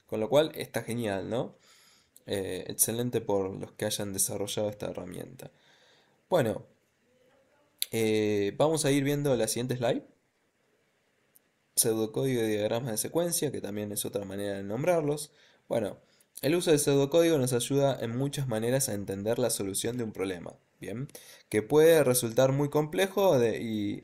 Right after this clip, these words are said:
de, de explicar. Entonces, bueno, para eso vamos a estar trabajando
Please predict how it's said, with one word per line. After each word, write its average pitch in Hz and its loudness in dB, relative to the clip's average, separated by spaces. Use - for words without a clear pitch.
de, 107 -4
de 95 -4
explicar. 131 0
Entonces, 139 0
bueno, 107 0
para 117 6
eso 147 4
vamos 131 2
a 113 0
estar 123 0
trabajando 135 0